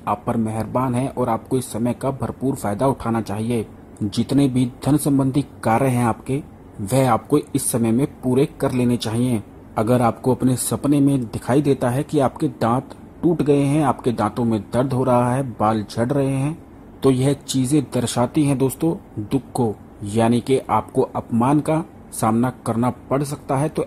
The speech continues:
ऐसे में दोस्तों आपको इस स्थिति में किस प्रकार इन चीज़ों से बचना है, इसका आपको फायदा उठाना चाहिए, क्योंकि यह चीज़ें आपको दर्शा चुकी हैं कि आपको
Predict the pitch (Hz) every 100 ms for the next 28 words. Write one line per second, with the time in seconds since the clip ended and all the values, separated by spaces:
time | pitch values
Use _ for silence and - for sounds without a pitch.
0 | - 127 123 160 156 143 135 170 120 -
1 | 131 123 117 - 127 120 147 131 156 -
2 | - - 151 - 135 - 135 139 - 131
3 | 123 123 120 131 123 120 - 110 127 147
4 | 127 151 - - 143 - 143 120 - 156
5 | 127 113 113 - 113 110 110 110 120 -
6 | 113 120 110 113 113 120 110 131 131 -
7 | - 139 147 - - - 120 117 135 143
8 | 143 139 147 165 - - - 131 147 -
9 | 113 - 143